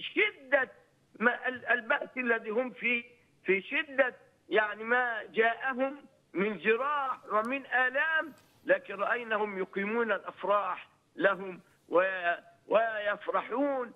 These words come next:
ويصلون التراويح في العراء على الأرض إلى جوار المساجد التي هدمت. لم ييأسوا ولم يجزعوا. هذا يا سيدي هي ال-، ال-، أعتقد المرتبة العليا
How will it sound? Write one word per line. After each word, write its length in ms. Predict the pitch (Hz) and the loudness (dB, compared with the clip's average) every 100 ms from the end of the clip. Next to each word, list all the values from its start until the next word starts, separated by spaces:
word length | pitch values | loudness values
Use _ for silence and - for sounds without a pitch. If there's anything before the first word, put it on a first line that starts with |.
| _ _ - | _ _ -4
ويصلون 1500 | 190 226 233 226 208 202 - _ - 208 - 233 247 294 294 | 0 2 0 -2 0 0 -4 _ -2 -2 0 0 0 0 0
التراويح 800 | 277 - 240 262 262 262 294 277 | 0 -2 2 2 2 0 2 2
في 160 | - 233 | 2 0
العراء 640 | 240 220 254 285 302 285 - - _ _ | 2 2 0 0 0 -2 -4 -12 _ _
على 340 | - 196 247 262 | 2 2 0 -4
الأرض 460 | - 269 294 262 | 0 2 2 -2
إلى 280 | 254 262 262 | -6 2 2
جوار 320 | 247 247 285 | 2 0 0
المساجد 640 | 277 269 262 - 277 285 262 | -2 -2 -2 -2 -2 -2 -4
التي 480 | 277 269 285 277 | -2 2 0 0
هدمت. 640 | 254 254 269 294 330 285 208 - _ _ - | -8 -8 0 0 0 -2 -6 -12 _ _ 0
لم 320 | 240 349 349 | 2 2 0
ييأسوا 600 | 311 262 - - - 240 | 2 2 0 -4 -4 -2
ولم 280 | 220 240 233 | 0 0 0
يجزعوا. 520 | 202 156 185 185 143 - _ _ | 0 2 2 0 -2 -12 _ _
هذا 240 | 254 294 254 | 0 2 0
يا 80 | 208 | -4
سيدي 480 | - 233 262 240 | 0 0 0 0
هي 240 | 254 247 208 - - _ 220 | 0 0 -4 -8 -20 _ -2
ال-، 240 | 220 - | 0 0
ال-، 180 | 226 - | 0 0
أعتقد 800 | - 214 202 - 370 - 269 - | 2 2 2 -4 -6 -4 -6 2
المرتبة 800 | 254 254 254 247 - 320 349 311 | 0 2 0 -2 2 2 2 -2
العليا 680 | 269 240 233 302 277 226 | -6 0 4 2 0 -10